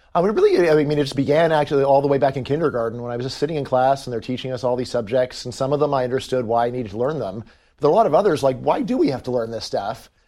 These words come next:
And adults would say, "Well, you need to learn this stuff in order to get a good job." I'm like, "Well, that seems true because all of you adults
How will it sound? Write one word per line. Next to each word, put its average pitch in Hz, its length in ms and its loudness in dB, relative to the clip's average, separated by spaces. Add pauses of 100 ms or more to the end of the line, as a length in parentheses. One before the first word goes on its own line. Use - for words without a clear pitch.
(220)
And 139 280 -2
adults 135 320 -2
would 135 80 -6
say, 139 180 0
"Well, 120 220 -2
you 135 80 -6
need 135 160 -4
to 123 80 -4
learn 131 160 -4
this 123 80 -6
stuff 131 200 0
in 131 80 -8
order 127 200 -2
to - 20 -8
get 123 140 -2
a - 20 -6
good 120 160 -6
job." 131 460 0
I'm 113 160 -14
like, 110 180 -12
"Well, 117 260 -10 (120)
that 117 200 -10
seems 131 320 -8
true 151 440 -2
because 123 320 -4
all 123 180 2
of 117 80 -4
you 127 140 -2
adults 123 500 -2